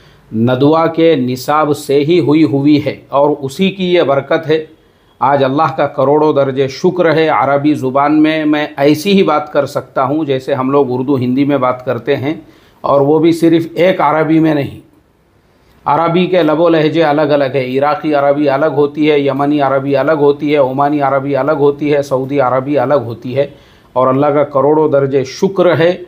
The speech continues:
अरबी के तमाम लहजों में हमको बात करना आती है। ये सिर्फ़ और सिर्फ नदवतुल उलमा लखनऊ के निसाब की बरकत है। इसीलिए हमने अपने foundation का जो नाम दिया है,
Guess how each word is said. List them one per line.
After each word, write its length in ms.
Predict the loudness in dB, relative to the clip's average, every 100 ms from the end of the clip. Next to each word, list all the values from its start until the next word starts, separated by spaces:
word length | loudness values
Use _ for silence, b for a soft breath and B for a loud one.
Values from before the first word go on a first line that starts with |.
| b b _ _ _ -4
अरबी 360 | -2 0 0 0
के 120 | 0
तमाम 380 | 0 0 0 2
लहजों 380 | 2 2 2 2
में 120 | 0
हमको 320 | -2 -2 0
बात 240 | 0 -2 -2
करना 240 | -2 0
आती 340 | 0 -2 -2 0
है। 140 | 0
ये 160 | 0 -2
सिर्फ़ 400 | -2 -2 0 0
और 160 | 0 0
सिर्फ 280 | -4 -4 -4
नदवतुल 520 | -4 0 0 0 -2
उलमा 380 | 0 0 0 0
लखनऊ 420 | -2 -4 -2 -2
के 180 | -2 -2
निसाब 580 | -4 -4 -2 -2 -4 -4
की 120 | -4
बरकत 440 | -2 -2 -2 -4 -4
है। 240 | -14 -18 -20 -20 -20 -20 -20 -20 -20 -20 -20 -20 B B B B
इसीलिए 400 | 0 2 4 4
हमने 260 | 2 -2 -4
अपने 240 | -4 -6
foundation 580 | -4 -4 -2 -4 -4 -6
का 120 | -4
जो 140 | -4 -2
नाम 280 | 0 0 2
दिया 220 | 2 2
है, 140 | -2